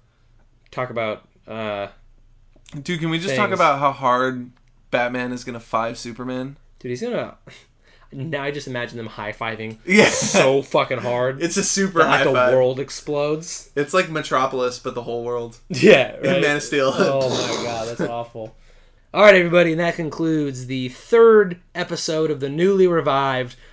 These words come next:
Speaker 1: Pop Pop, the Pop Culture Podcast, presented by age of the nerd dot com. I'm the L A Nerd, Joel Reeves. I'm here once again with Taylor Salen, and we will be here next Friday for your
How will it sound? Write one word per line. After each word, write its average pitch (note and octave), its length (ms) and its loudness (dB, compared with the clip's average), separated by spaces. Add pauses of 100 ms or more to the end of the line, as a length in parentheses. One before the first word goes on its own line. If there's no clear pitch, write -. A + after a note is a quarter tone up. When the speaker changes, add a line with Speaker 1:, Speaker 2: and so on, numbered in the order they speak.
(100)
Speaker 1:
Pop D3 240 -2
Pop, - 360 4
the - 80 -14
Pop D3+ 260 -2
Culture C3 260 -6
Podcast, F3 720 0 (380)
presented A3+ 480 4
by E3 520 2 (380)
age F3 220 0
of C#3 140 -4
the C#3 60 -6
nerd B2 260 -6
dot A#2 220 -8
com. A2+ 400 -8 (320)
I'm G3+ 220 6
the F3+ 120 2
L E3+ 140 2
A D#3 100 0
Nerd, D3 260 -2
Joel C#3 220 -4
Reeves. C3+ 460 -4 (360)
I'm A#2+ 60 -14
here C3+ 180 -2
once C#3 200 -6
again C3+ 180 -6
with C3 100 -10
Taylor C3+ 240 -4
Salen, C3+ 600 -6 (260)
and A2+ 140 -10
we B2+ 60 -4
will C3 100 -4
be C3+ 180 -4
here C#3 200 -2
next C#3+ 340 -6
Friday D#3 600 0
for D3 280 -2
your D3 540 2